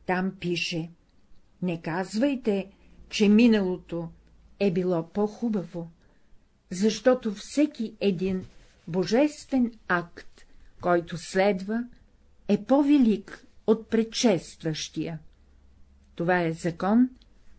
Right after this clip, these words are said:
и в природата. Вземете слънчевите лъчи, когато се пукне зората,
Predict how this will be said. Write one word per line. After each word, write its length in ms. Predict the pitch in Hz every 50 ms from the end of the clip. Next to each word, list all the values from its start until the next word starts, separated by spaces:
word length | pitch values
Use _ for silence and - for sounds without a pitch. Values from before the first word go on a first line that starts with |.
| - - -
и 100 | 254 247
в 120 | 247 -
природата. 800 | - 240 240 247 240 220 180 170 156 165 165 - - 160 165 165 - - - - - - - - - - - - - - - - - - - - - -
Вземете 640 | 185 190 185 233 262 285 320 311 - - - 175 165
слънчевите 800 | 165 - 202 196 190 185 180 170 - - 160 185 165 - 175
лъчи, 560 | 175 175 165 165 170 - - 220 240 262 262 - - - - - - - - - - -
когато 460 | 175 185 180 214 214 220 214 226 208
се 320 | - - - 185 165 165
пукне 460 | - - 233 240 240 - 208 208 202
зората, 640 | 175 170 196 202 196 185 185 180 180 - 180 175